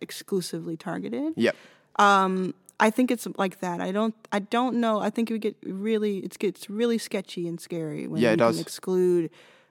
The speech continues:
Speaker 1: uh, because what is being excluded?
Speaker 2: Completely.
Speaker 1: Like messaging.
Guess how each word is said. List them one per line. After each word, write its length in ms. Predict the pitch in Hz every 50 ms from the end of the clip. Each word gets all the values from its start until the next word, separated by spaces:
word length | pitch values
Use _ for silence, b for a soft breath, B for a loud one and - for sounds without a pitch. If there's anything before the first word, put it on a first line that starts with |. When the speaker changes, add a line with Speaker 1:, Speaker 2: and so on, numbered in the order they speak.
| b -
Speaker 1:
uh, 220 | - 170 170 175
because 260 | 175 185 - 196 -
what 160 | 190 202 208 202
is 140 | 196 185 170
being 180 | 180 175 170
excluded? 600 | 165 - - - _ 180 175 175 170 165 - - _ _ _
Speaker 2:
Completely. 460 | 135 123 123 147 143 110 101 107 - _ _ _
Speaker 1:
Like 160 | - 185 170
messaging. 800 | - 190 190 208 220 220 - - 202 170 180 175 165 - - 202